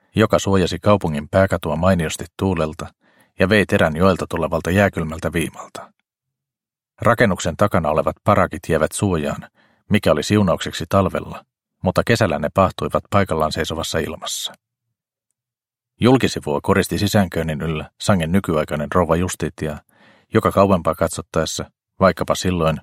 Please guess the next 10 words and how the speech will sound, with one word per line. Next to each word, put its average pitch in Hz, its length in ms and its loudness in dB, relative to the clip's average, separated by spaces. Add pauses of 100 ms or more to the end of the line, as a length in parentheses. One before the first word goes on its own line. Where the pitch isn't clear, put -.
kun 90 140 -2
sattui 78 320 -2
seisomaan 80 400 0
Statoilin 76 520 0
huoltoasemalla, 78 760 -2 (380)
muistutti 98 540 0
lähinnä 85 280 0
luudalla 78 400 0
ratsastavaa 85 640 -2
noitaa. - 640 -6